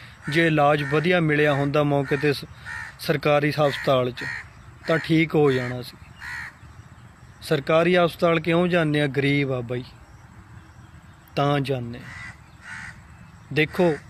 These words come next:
ਜੇ ਤੁਸੀਂ ਆਪਣਾ ਬੰਦਾ ਗਵਾਉਣਾ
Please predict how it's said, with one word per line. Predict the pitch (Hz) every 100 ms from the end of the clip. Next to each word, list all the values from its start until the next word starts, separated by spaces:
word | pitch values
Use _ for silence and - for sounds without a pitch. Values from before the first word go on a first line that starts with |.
| - - - - -
ਜੇ | 151
ਤੁਸੀਂ | 160 180 165 180
ਆਪਣਾ | 170 170 165
ਬੰਦਾ | 147 147 143 151
ਗਵਾਉਣਾ | 147 147 143 143 127